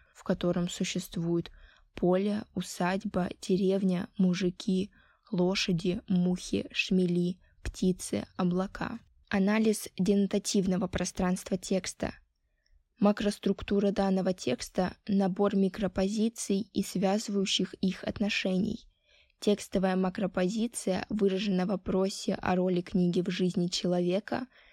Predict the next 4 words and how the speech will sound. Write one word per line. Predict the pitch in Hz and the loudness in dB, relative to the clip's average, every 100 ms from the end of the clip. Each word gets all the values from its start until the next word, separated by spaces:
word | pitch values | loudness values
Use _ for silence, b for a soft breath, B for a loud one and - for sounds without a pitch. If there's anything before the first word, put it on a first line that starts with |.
| b b - | b b 0
глобальная | 185 175 185 202 226 | 2 4 4 2 0
ситуация | - 214 214 208 214 - 196 | 0 0 2 0 0 -2 0
в | |
рассказе, | 196 - - 196 220 190 | 0 -2 0 0 2 -2